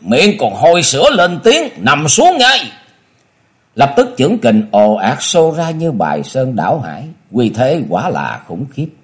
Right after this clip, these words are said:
Dân Long vốn cố tình khích nộ họ, ngỡ hầu lượt đánh hạ từng người một, thấy vậy bèn cười khải: "Tôn giá quả là đáng thức thời vụ,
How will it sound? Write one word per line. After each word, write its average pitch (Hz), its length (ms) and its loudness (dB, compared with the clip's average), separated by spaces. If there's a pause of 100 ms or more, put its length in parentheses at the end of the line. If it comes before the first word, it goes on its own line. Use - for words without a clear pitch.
(840)
Dân 113 180 2
Long 101 440 2 (340)
vốn 156 260 2
cố 208 260 2
tình 92 320 -2
khích - 220 -4
nộ 82 320 -2
họ, 85 220 -6 (600)
ngỡ 127 180 4
hầu 101 340 2
lượt 104 320 0 (160)
đánh 202 240 -2
hạ 117 380 -2
từng 85 200 -4
người 82 200 -2
một, 76 320 -6 (460)
thấy - 200 -2
vậy 87 160 -2
bèn 147 280 -4
cười 69 200 -10
khải: - 240 -20 (720)
"Tôn 95 220 2
giá 127 300 -2 (220)
quả 131 200 2
là 117 340 0
đáng 170 260 -2
thức 220 200 -4 (100)
thời 73 280 -2
vụ, 64 140 -12